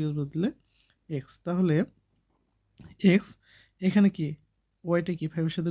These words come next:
গুণ অবস্থায় রয়েছে, তার মানে কি এটা যদি আমরা বাম দিকে নিয়ে আসি তাহলে কি হবে? ভাগ হয়ে যাবে ফাইভ। তাহলে এদিকে ডান দিকে থাকতেছে ফাইভ, ফাইভ ডিভাইডেড ওয়ান তো আমরা লিখতেই পারি,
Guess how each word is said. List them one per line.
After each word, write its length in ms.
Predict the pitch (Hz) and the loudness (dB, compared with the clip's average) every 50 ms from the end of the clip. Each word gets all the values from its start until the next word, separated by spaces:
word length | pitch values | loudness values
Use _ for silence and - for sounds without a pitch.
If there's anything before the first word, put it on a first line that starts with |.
| 156 | -2
গুণ 100 | 160 165 160 156 | -2 0 0 -2
অবস্থায় 240 | 151 151 - 156 147 | -2 -4 -4 -4 -4
রয়েছে, 200 | 143 147 - 185 185 | -4 -4 -6 -8 -10
তার 120 | - 170 160 160 | -8 -6 -6 -4
মানে 120 | 156 147 147 | -4 -6 -6
কি 80 | - 123 131 - _ _ - - - _ _ - | -8 -10 -12 -12 _ _ -20 -20 -20 _ _ -6
এটা 120 | 170 170 170 160 | -2 0 0 2
যদি 100 | 170 165 165 | 2 2 2
আমরা 140 | 160 160 151 147 | 2 2 2 2
বাম 120 | 151 151 151 151 | 2 2 2 0
দিকে 180 | 151 151 - 160 156 151 156 | 0 -2 -2 -2 -2 0 0
নিয়ে 120 | 151 151 147 | 0 0 -2
আসি 120 | 143 - 156 - | -4 -6 -8 -6
তাহলে 160 | 156 156 156 156 | -6 -6 -6 -6
কি 60 | - 156 | -6 -6
হবে? 120 | 160 202 226 208 143 127 | -6 -4 -6 -8 -8 -8
ভাগ 120 | 131 139 127 139 | -6 -6 -6 -6
হয়ে 120 | 135 131 127 | -6 -8 -8
যাবে 180 | 123 120 127 131 - _ _ _ _ _ _ _ _ _ _ _ _ _ _ _ _ _ _ _ _ _ _ _ - | -8 -10 -10 -14 -18 _ _ _ _ _ _ _ _ _ _ _ _ _ _ _ _ _ _ _ _ _ _ _ -6
ফাইভ। 180 | - 175 165 160 - - - - - - _ _ _ - _ _ _ _ _ _ _ _ _ _ | -2 -2 -2 -2 -2 -6 -20 -20 -20 -20 _ _ _ -20 _ _ _ _ _ _ _ _ _ _
তাহলে 180 | - 170 160 165 165 | -6 -2 0 0 0
এদিকে 200 | 156 165 165 175 170 160 147 | 0 -2 -2 -2 -2 -2 -2
ডান 100 | 160 151 160 | 0 0 0
দিকে 120 | 160 160 160 | 0 -2 -2
থাকতেছে 280 | 165 160 - 156 156 160 - - | -4 -6 -6 -4 -6 -6 -6 -6
ফাইভ, 140 | 147 139 139 _ _ _ _ _ _ _ _ _ _ _ _ _ _ _ _ _ _ _ _ _ _ _ _ _ _ _ | -8 -8 -10 _ _ _ _ _ _ _ _ _ _ _ _ _ _ _ _ _ _ _ _ _ _ _ _ _ _ _
ফাইভ 120 | - 180 175 160 | -6 -4 -2 0
ডিভাইডেড 320 | 170 170 170 165 165 170 160 160 | 0 0 0 0 -2 -2 -2 0
ওয়ান 100 | 160 160 160 | 0 0 0
তো 40 | 160 156 | -2 -2
আমরা 120 | 156 156 156 156 | -2 0 0 -2
লিখতেই 240 | 165 - - 196 175 170 | -2 -4 -4 -6 -4 -4
পারি, 120 | 156 175 | -4 -6